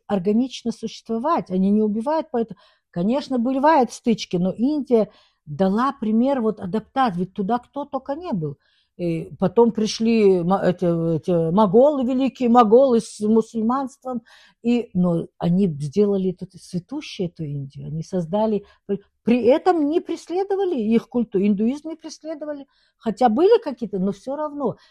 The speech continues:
ведь слово «Акбар» его назвали индусы, индийцы, вернее, индусы даже, вот ви-, исповедующие, вид-, он, он же просто Джа-, Джалаладдин был.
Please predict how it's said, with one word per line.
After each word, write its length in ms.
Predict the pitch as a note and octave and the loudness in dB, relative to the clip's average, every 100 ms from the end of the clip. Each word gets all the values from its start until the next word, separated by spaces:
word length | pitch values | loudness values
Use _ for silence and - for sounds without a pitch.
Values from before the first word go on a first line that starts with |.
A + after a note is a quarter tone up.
| _ | _
ведь 220 | F3+ G#3+ | -6 -6
слово 540 | - - B3+ D#4+ C4+ A#3+ | -10 -10 -4 -2 -2 -2
«Акбар» 640 | G#3+ F#3 D#3+ A#3+ F4 F4 | -2 0 0 0 -2 -2
его 280 | F3+ F#3 G3+ | -2 -2 0
назвали 760 | F#3+ G#3 E3+ F3+ B3 E4 D4 A3+ | 0 -2 -4 -6 -6 -6 -8 -6
индусы, 880 | B3+ C4 G#3 E3+ D4+ E4+ - E3 - _ _ _ _ _ _ | -4 -2 -4 -4 -4 -6 -8 -18 -18 _ _ _ _ _ _
индийцы, 560 | A#3 A#3+ B3+ E4 - E3+ | 0 2 2 0 0 -2
вернее, 440 | D3+ D#3 E3 F#3+ - | 0 -2 -4 -8 -6
индусы 520 | C4 A#3 E4 D4+ G3 | -4 0 0 0 -2
даже, 300 | F#3 F3 D#3 | -2 0 0
вот 160 | D#3+ | -2
ви-, 160 | F#3 F3 - _ | -4 -8 -12 _
исповедующие, 920 | - - G#3 F3+ G#3+ G#3 A#3 F#3 - F3 | -12 -6 -4 -2 -2 0 0 -2 -6 -8
вид-, 160 | D#3 _ _ | -10 _ _
он, 240 | G3+ A3+ - _ | 0 0 -2 _
он 140 | A3+ A#3+ | 0 0
же 80 | |
просто 280 | B3+ D4+ - | 0 -4 -2
Джа-, 340 | G#3+ A3 A#3+ F3+ | -2 -2 -2 -2
Джалаладдин 760 | G#3 B3 B3 B3 G#3+ A#3+ E3 | 0 2 2 2 2 0 0
был. 240 | D3+ D3+ | -4 -12